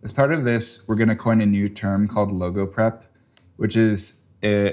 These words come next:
aesthetic description of the popular brands that were very dominant in this era, such as Abercrombie and Fitch,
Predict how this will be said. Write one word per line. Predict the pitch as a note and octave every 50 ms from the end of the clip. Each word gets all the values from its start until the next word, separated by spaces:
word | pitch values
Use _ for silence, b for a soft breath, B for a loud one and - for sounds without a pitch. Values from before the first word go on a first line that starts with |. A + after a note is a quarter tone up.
| -
aesthetic | G2+ G2+ - - B2 A#2+ B2 A#2+ B2
description | - A2 - - - G#2+ G2+ F#2+ - - A2 G#2+ G#2 G#2 G2
of | - - G2 F#2+ G2 G2 F2+ F2+ - - -
the | - A2
popular | G2 - A2 G#2+ G#2+ - A2 A2 G#2 G#2 G2+ G2+
brands | F#2 F#2+ F#2+ F#2+ F#2 F#2+ G2 G2 F#2 -
that | G2 F#2+ -
were | F#2+ F#2+
very | F#2 G2 G2 F#2+ F#2+ F#2+ F#2+
dominant | F#2 F#2 F2+ F2+ F#2 G2 G2 G2 G2 F#2+ -
in | F#2+ G2+ G2+
this | G2+ F#2+ -
era, | - F#2+ G2 G2 G2+ G#2 G#2
such | G#2 - - F#2 F#2 -
as | F#2+ F2 D#2+ -
Abercrombie | - F#2 F#2 F#2 F2+ F#2 F#2 - F2+ F2+ - - -
and | E2+ F2 F2+
Fitch, | - - A2 G#2+ G2+ - - - - - - -